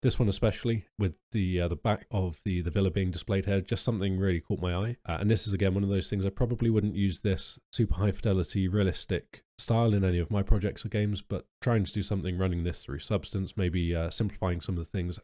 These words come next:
adding some stylized P B R effects or something on this could make it look quite interesting. So another one that I'm quite interested to have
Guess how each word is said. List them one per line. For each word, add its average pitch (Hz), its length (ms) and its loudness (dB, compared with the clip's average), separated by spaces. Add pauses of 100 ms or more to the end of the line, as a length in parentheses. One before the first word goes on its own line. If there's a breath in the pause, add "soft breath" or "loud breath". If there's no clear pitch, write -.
adding 107 280 4
some 92 440 0
stylized 95 480 0
P 98 160 0
B 90 120 0
R 87 280 2 (180)
effects - 380 -6
or - 20 -6
something 87 240 -4
on 90 120 0
this 87 160 -2
could 120 140 -2
make 101 200 0
it - 60 -6
look 85 120 -4
quite - 200 -6
interesting. 104 460 -2
So 104 140 -2
another 95 220 2
one 87 140 -2
that 82 100 -6
I'm 85 100 -6
quite 90 240 -2 (260)
interested 110 440 0
to - 80 -14
have 90 340 0